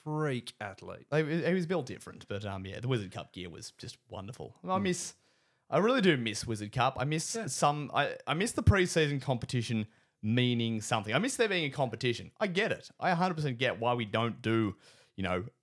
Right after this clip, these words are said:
Speaker 2: a proper comp. But I don't know, maybe, and maybe just going for shit teams.
Speaker 1: Yeah.
Speaker 2: Or, like, it, it felt like it meant something. What was the year that Carlton won the pre-season comp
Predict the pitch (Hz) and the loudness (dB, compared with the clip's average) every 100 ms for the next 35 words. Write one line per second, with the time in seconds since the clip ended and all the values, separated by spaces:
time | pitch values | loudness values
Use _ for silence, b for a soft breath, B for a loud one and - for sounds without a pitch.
0 | _ - - 117 - 95 - - - _ | _ -2 0 0 -2 -8 -8 -12 -20 _
1 | _ _ 147 147 - _ _ _ 226 233 | _ _ 4 4 0 _ _ _ 0 2
2 | 190 123 104 - 190 208 190 214 233 240 | 4 2 0 -4 -2 2 2 2 2 0
3 | 208 - 147 135 131 131 113 123 - 135 | -4 0 2 2 0 0 0 -2 -2 -2
4 | - 120 113 175 277 - - _ 135 156 | -2 -2 -2 -4 -6 -10 -12 _ 2 2
5 | - - _ - 143 - 165 - _ - | 2 -6 _ -4 -4 -2 -4 -4 _ -8
6 | 175 - - 120 131 185 180 117 117 143 | -6 -6 0 2 4 2 2 0 0 0
7 | 202 247 320 269 226 180 175 - 156 151 | 0 0 -2 0 0 0 -2 0 2 4
8 | 156 135 104 117 131 156 160 147 139 131 | 2 -2 -4 0 2 2 0 -4 -4 0
9 | 135 127 123 110 104 110 87 | 0 0 0 -2 -4 -6 -6